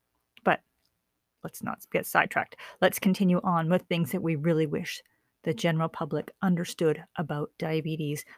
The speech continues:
like insulin is not a cure. It keeps my son alive. It can kill him, but it's not a cure. It's a tool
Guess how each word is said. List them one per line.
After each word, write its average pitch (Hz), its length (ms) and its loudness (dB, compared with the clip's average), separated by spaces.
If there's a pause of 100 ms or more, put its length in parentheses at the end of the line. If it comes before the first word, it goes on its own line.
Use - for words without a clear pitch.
like 196 300 6 (240)
insulin 220 440 6
is 208 340 6
not 185 360 4 (100)
a 185 200 2
cure. 202 520 6 (200)
It 214 100 0
keeps - 260 0
my 196 100 6
son 180 220 2
alive. 190 460 4 (280)
It 247 120 6
can 180 220 0
kill 415 240 4
him, 226 300 6 (1080)
but 170 260 -4
it's - 200 -6
not 175 260 -4
a - 60 -16
cure. 175 500 -8 (1080)
It's - 220 -6
a 185 60 -12
tool - 500 -6